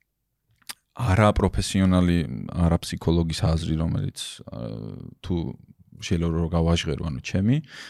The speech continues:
თორე პრინციპი იგივე არის ფსიქოლოგთანაც, როდესაც მიდიან, უბრალოდ იქ ცოტა რთული სიტუაცია როა, უკვე ამის გადატანა რაღაცა მეთოდებით ხდება და ჩვენ მაქსიმალურად უნდა გადმოვიტანოთ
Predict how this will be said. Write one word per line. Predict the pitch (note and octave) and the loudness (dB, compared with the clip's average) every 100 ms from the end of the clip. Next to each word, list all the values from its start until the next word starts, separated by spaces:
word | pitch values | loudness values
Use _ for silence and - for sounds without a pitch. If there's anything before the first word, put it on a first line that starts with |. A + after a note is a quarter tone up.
| - | -10
თორე | - D2+ - - - - _ - | -4 -4 -4 -14 -20 -20 _ 0
პრინციპი | G#2+ G2+ - F#2 | 2 4 2 0
იგივე | F#2 F#2+ F#2+ F2 | 2 4 4 4
არის | D#2 | 0
ფსიქოლოგთანაც, | - G2 F#2+ F2 G2 F2+ | -6 -2 -2 0 -2 -2
როდესაც | G2 F#2 - F2+ | 0 -2 -2 -2
მიდიან, | G2 G2 A#2+ C#3+ | -2 0 2 4
უბრალოდ | A2 F#2 G2+ B2 G2+ | 2 2 4 4 2
იქ | F#2+ - | -2 -8
ცოტა | - F2+ F2 | -4 -2 -2
რთული | - F#2+ F2 | -2 -2 -2
სიტუაცია | - - - G2 - F#2 | -6 -12 -2 -2 2 4
როა, | G#2 B2 | 6 4
უკვე | G#2 G2+ | 4 2
ამის | F#2+ G2 | 2 2
გადატანა | G2 F2 F2+ G2 A2+ | 4 4 4 4 4
რაღაცა | G2+ E2+ E2+ A#2 A#2 - - | 4 2 2 2 2 -4 -16
მეთოდებით | - F2+ - F2+ E2 - | 0 4 6 6 2 -2
ხდება | - A#1+ - | -6 -6 -6
და | - | -6
ჩვენ | - A#2+ | 2 4
მაქსიმალურად | F#2+ - A#2+ B2 | 4 4 2 4
უნდა | G2+ F#2+ | 4 4
გადმოვიტანოთ | F2+ F#2 F#2+ F#2 E2+ D#2 C#2+ | 2 4 4 4 0 -4 -6